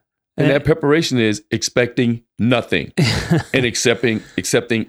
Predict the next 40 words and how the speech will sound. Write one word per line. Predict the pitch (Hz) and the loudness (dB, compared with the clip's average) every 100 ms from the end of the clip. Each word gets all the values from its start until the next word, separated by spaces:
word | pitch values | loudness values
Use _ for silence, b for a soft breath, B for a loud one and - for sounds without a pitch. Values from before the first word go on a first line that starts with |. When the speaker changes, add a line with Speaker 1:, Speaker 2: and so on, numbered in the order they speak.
| - | -4
Speaker 1:
everything. | 104 85 - 69 - | -4 -4 -4 -6 -4
Speaker 2:
Is | 180 160 131 | -2 0 2
that, | 165 175 - | 0 0 -2
uh, | 165 - | -2 0
is | 175 151 127 | 0 0 2
that | 156 170 | 0 0
really | 151 135 147 160 156 | -2 2 4 4 4
the | 139 151 | 4 2
underlying | 143 139 135 135 135 131 | 2 2 2 2 2 2
definition | 127 120 131 117 - 123 | 0 0 -2 -2 0 -2
of | 113 | -2
trying | - 131 120 120 | -4 -2 -2 -2
to, | 127 131 | -4 -6
uh, | 135 131 | -6 -4
of | 131 120 | -4 -4
approaching | 120 - 143 131 135 127 123 | -6 -2 -2 0 -2 -4 -4
understanding? | 127 127 123 - 127 131 131 127 _ _ _ _ _ _ _ - | -4 -4 -4 -4 -4 -2 -4 -8 _ _ _ _ _ _ _ -2
Speaker 1:
Yeah. | 226 | 0
Speaker 2:
Expecting | 135 151 127 139 127 | 0 -2 -2 -2 0
nothing? | 113 131 120 - | -2 -4 -6 -2
Speaker 1:
Yeah. | 285 - - _ _ _ _ _ | -2 -2 -8 _ _ _ _ _
That, | 123 - - | -2 -2 2
that, | 120 98 | 2 2
that | 110 127 | 2 2
is | 120 | 2
it. | 147 104 - | 2 0 -2
Because | 110 - 120 101 | -6 0 0 2
the | 107 | 0
only | 127 | 0
thing | 151 | -2
I'm | 135 | -2
doing | 123 139 110 - | 0 0 0 -2
is | 104 98 - | -4 -4 -4
I'm | 92 87 | -6 -2
gathering | 92 98 98 98 95 - _ | 0 0 0 -2 -2 -6 _
knowledge. | 87 87 67 65 - | -4 -2 -2 -6 -6
Speaker 2:
How | 156 | -2
Speaker 1:
I'm | 196 | 2
Speaker 2:
does | |
that | 196 | 2